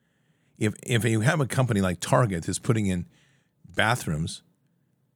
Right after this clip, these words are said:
or not even putting in bathrooms, or allowing men into women's bathrooms,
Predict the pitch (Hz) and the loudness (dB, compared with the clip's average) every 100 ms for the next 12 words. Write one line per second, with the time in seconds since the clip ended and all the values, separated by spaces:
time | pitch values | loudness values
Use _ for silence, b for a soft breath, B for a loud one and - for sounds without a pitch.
0 | _ _ - 107 127 101 82 135 107 85 | _ _ -2 2 4 2 4 4 4 2
1 | 113 110 78 104 101 110 127 107 95 110 | 0 0 -2 0 0 2 2 2 2 4
2 | 123 123 101 90 92 101 90 78 110 98 | 2 0 -2 0 0 2 0 0 0 0
3 | - 80 - | -4 -10 -10